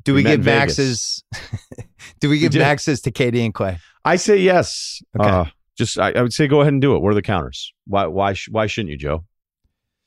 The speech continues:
Speaker 1: We throw away next year. Everybody's paid for it already. All the season ticket money is in.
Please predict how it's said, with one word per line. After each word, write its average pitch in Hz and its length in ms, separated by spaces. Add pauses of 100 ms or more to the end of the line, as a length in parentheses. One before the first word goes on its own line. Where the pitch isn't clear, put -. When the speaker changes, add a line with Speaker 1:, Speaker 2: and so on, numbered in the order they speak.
(680)
Speaker 1:
We 135 100
throw 147 260
away 156 180
next 147 300
year. 127 180
Everybody's 131 460
paid 131 240
for 127 200
it 123 40
already. 113 460 (100)
All 127 140
the 123 100
season 131 320
ticket 127 240
money 117 240
is 107 180
in. 107 240